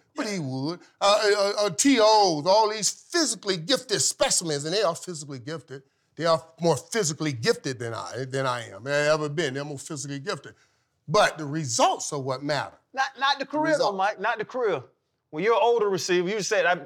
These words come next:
Speaker 2: I thought about it 'cause you talking about these young dudes coming in.
Speaker 1: What's that?
Speaker 2: So you're older, older dude, then this young Moss come in.
Speaker 1: Yeah.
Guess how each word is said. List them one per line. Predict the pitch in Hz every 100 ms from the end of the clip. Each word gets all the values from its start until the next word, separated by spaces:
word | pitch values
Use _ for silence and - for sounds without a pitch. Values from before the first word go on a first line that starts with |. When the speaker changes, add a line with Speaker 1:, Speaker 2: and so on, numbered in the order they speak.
| 175
Speaker 2:
I |
thought | 156 226 247
about | 185 180
it | 170
'cause | 170
you |
talking | 160 175
about | 175
these | 175 156
young | 202 185
dudes | 165 156
coming | 165 151 139
in. | 123
Speaker 1:
What's | 135 131
that? | 127 - _
Speaker 2:
So | - 147
you're | 202
older, | 196 208 208 - -
older | 190 202
dude, | 160 170 151
then | 160
this | 170 143
young | 170 165
Moss | 175 165 143
come | - 131 123
in. | 110 95 _ _ _ _ _
Speaker 1:
Yeah. | 123